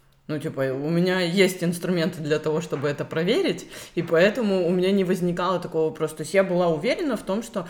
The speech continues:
э, ну, во мне вот этого нарциссизма, м, не так много, что я такая: «Ну, у тебя есть зеркало, ты видела?» «Видела». «Ну, кого он лучше всех?» Ну, это невозможно. Всё. И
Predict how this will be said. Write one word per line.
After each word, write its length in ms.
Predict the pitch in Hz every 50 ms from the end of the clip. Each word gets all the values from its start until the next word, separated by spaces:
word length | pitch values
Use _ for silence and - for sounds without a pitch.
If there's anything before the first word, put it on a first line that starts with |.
| - - - - -
э, 580 | 165 160 160 160 160 156 151 147 147 107 98 127 123 104 92 95 85 -
ну, 180 | 160 196 202 185 175 175
во 100 | 190 208
мне 160 | 226 233 240
вот 160 | 233 226 226
этого 240 | 220 208 214 202 196
нарциссизма, 760 | 185 185 175 170 - 196 175 - 247 262 233 220 208 190 175 165 151 147
м, 680 | 139 117 - 64 80 104 127 123 101 98 - 156 160
не 100 | 175 185
так 280 | 175 180 180 170 - -
много, 600 | 180 170 170 180 175 165 139 123 127 113 107 104 - -
что 320 | - - - 139 131 131
я 180 | 127 117 151 151
такая: 300 | 123 - - 139 127 131
«Ну, 180 | 151 202 262 285 277 269 247
у 60 | 247
тебя 140 | 247 311 311
есть 260 | 285 247 240 175 139
зеркало, 380 | - 135 123 - - - 104 113
ты 100 | - 208
видела?» 480 | 220 262 294 254 180 135 131 120 - - - -
«Видела». 380 | 156 160 147 143 139 131 127
«Ну, 120 | 156 185 185
кого 280 | - 247 226 220 175
он 240 | 151 139 131 123 -
лучше 340 | 131 147 156 127 - - 135
всех?» 280 | 127 - - 113 110 - -
Ну, 260 | - 160 151 131 123 - - -
это 220 | 160 170 170 175
невозможно. 720 | 214 214 202 214 220 220 208 151 131 120 - - 98 - - - - _ _ - - _ _ _ _ - - - - - 55 -
Всё. 400 | - - - 147 151 180 208 - - - _ _ _ _ _ _ _ _ _ _ _ -
И 220 | - 151 151